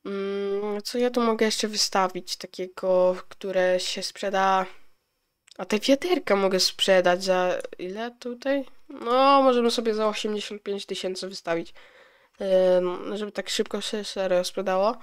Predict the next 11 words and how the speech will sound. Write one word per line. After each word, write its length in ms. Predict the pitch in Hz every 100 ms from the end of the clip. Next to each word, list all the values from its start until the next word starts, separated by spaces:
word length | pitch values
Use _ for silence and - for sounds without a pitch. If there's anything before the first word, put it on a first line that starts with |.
| - - _ _ _ _ _ _ _ _ - -
A 220 | 247 247
i 80 | 233
tak 280 | 214 202 220
za 160 | 202 196
dużo 220 | 196 196
to 100 | 190
nie 160 | 190 185
stracę, 360 | - 185 180
więc 340 | 175 170 - -
no, 200 | - - _ _ _ _
jakieś 520 | 262 - 170 175 -